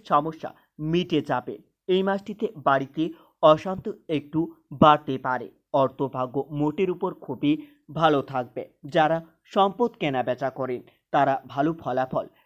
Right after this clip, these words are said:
পেতে পারেন। দরকারি বন্ধুর কাছ থেকে আপনারা সাহায্য পেতে পারেন। প্রেমের ক্ষেত্রে খুবই শুভ থাকবে। তবে ব্যবসায় নতুন বিনিয়োগ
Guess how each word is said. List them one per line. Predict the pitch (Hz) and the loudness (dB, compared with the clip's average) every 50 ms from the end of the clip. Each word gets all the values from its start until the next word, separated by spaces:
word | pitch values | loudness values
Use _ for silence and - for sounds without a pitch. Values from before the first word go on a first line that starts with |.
| _ _ _ | _ _ _
পেতে | - 180 180 180 170 143 | 4 4 4 4 2 0
পারেন। | 143 - 131 123 123 123 - - _ _ _ _ _ - | 0 -2 -4 -4 -4 -6 -12 -16 _ _ _ _ _ 0
দরকারি | 135 151 139 131 - - 143 139 139 139 - 143 120 | 4 6 6 6 4 0 -4 -4 -4 -8 -12 -8 -2
বন্ধুর | 147 147 147 147 180 190 | 0 0 0 0 -2 -4
কাছ | - - 180 - - | -2 -2 -2 -2 -4
থেকে | - 185 - - - - | -8 -10 -8 -10 -10 -6
আপনারা | - 123 117 - - 123 117 120 120 120 - _ _ _ _ | -6 -6 -6 -6 -8 -6 -4 -4 -4 -6 -8 _ _ _ _
সাহায্য | _ - - 170 147 151 160 156 156 - 110 - _ _ _ _ _ _ | _ 2 4 4 4 4 0 -4 -8 -14 -16 -16 _ _ _ _ _ _
পেতে | - 185 185 180 170 151 | 4 4 6 6 4 2
পারেন। | 143 - 135 123 113 113 - - _ _ _ _ _ _ | 0 0 -4 -6 -6 -8 -12 -16 _ _ _ _ _ _
প্রেমের | - 170 170 190 226 220 | 0 2 4 4 2 0
ক্ষেত্রে | 226 - 226 220 - 196 220 | 0 -4 -6 -6 -4 -6 -6
খুবই | - - - 147 120 151 143 156 151 - - _ _ | -6 -6 -8 -2 2 4 4 4 2 -2 -10 _ _
শুভ | _ - 196 185 160 151 147 | _ 0 2 4 4 4 2
থাকবে। | 143 139 139 123 117 - - 110 - - _ _ | 0 -2 -4 -6 -6 -8 -12 -14 -14 -14 _ _
তবে | 160 135 127 135 135 139 - _ _ - | 2 4 4 2 -2 -4 -6 _ _ -4
ব্যবসায় | 131 151 143 135 - - - 131 - - - _ _ _ _ - | 0 2 2 2 0 -2 -6 -8 -8 -8 -14 _ _ _ _ -2
নতুন | 165 170 180 180 180 233 220 196 156 | 0 2 2 2 2 0 -2 -2 0
বিনিয়োগ | 139 156 147 143 147 147 160 165 160 - | 0 0 2 2 2 2 0 0 -2 -6